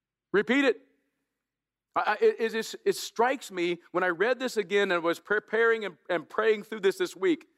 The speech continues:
Verse thirty-nine, he goes away and he says the same words again. Why does he say the same words? God knows what he thinks, and he knows what God thinks he thinks.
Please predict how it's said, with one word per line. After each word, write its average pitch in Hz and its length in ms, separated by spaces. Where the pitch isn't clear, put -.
Verse 196 240
thirty-nine, 214 600
he 208 140
goes 196 300
away 220 360
and 190 100
he 190 60
says 214 300
the 170 120
same 240 540
words 240 320
again. 190 460
Why 214 200
does 254 80
he 294 80
say 302 180
the 302 100
same 302 260
words? 311 560
God 233 240
knows 277 320
what 233 160
he 214 100
thinks, 277 400
and 170 100
he 254 160
knows 269 280
what 226 180
God 214 280
thinks 220 220
he 202 120
thinks. 269 440